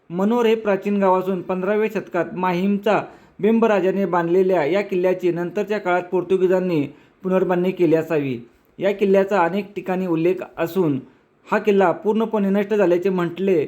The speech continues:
आहे, परंतु प्रत्यक्षात ज्यावेळेस हा किल्ला आपण पाहतो त्यावेळेस, अ,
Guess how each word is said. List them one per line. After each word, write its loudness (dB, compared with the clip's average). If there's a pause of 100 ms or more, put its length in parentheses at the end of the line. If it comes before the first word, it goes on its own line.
(320)
आहे, 2
परंतु -2
प्रत्यक्षात -2 (460)
ज्यावेळेस 2
हा -2
किल्ला 0
आपण 0
पाहतो 0
त्यावेळेस, 0 (520)
अ, -2